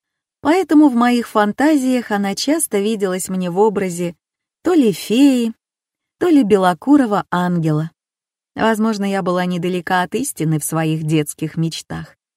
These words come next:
Быть может, они действительно сейчас вместе, просто не на этой земле. Поняв, что в конторе мне делать нечего,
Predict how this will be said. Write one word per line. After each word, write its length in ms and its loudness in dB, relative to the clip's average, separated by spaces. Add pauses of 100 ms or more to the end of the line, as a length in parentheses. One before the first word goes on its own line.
(540)
Быть 200 2
может, 380 4
они 240 0
действительно 720 -2
сейчас 500 -6
вместе, 640 -4 (440)
просто 460 -4
не 180 0
на 180 -2
этой 320 -4
земле. 480 -4 (2250)
Поняв, 360 2
что 240 2
в 100 -12
конторе 540 2
мне 260 4
делать 400 0
нечего, 640 0